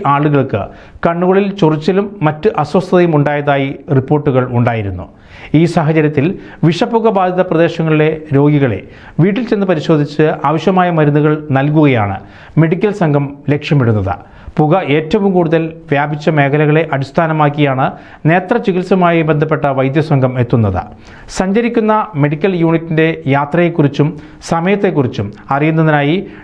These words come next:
നയൻ ടു സീറോ സെവൻ വൺ ത്രീ ട്രിപ്പിൾ വൺ സെവൻ എന്ന നമ്പറിൽ ബന്ധപ്പെടാവുന്നതാണ്. ബെൽസ് പാൾസി രോഗത്തിന് ചികിത്സയിലായിരുന്ന നടനും അവതാരകനുമായ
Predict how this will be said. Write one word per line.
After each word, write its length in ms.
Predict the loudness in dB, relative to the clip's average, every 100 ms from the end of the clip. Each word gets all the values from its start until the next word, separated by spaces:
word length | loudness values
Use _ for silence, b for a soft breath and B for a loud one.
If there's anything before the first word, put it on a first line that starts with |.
| -2
നയൻ 160 | 0 0 0
ടു 80 | 0
സീറോ 220 | 2 2 2 -2 -2
സെവൻ 240 | 0 0 0
വൺ 100 | 0 -2 -12 -8 0
ത്രീ 120 | 2 2 0
ട്രിപ്പിൾ 260 | 0 2 2
വൺ 100 | 0 0
സെവൻ 200 | 0 0 2
എന്ന 100 | 2 2
നമ്പറിൽ 280 | 2 0 -2 -2 -2
ബന്ധപ്പെടാവുന്നതാണ്. 840 | 0 0 0 -2 -2 -4 -4 -6 -8 -16 -20 -20 -2 2 2
ബെൽസ് 280 | 0 -4 -2
പാൾസി 340 | -2 -2 0 2
രോഗത്തിന് 420 | 2 0 -2 -2 0
ചികിത്സയിലായിരുന്ന 840 | 0 0 0 0 2 0 2 2 0 -4 -4 -2
നടനും 340 | 0 0 0 -2 -2 -2
അവതാരകനുമായ 720 | 0 0 0 0 0 2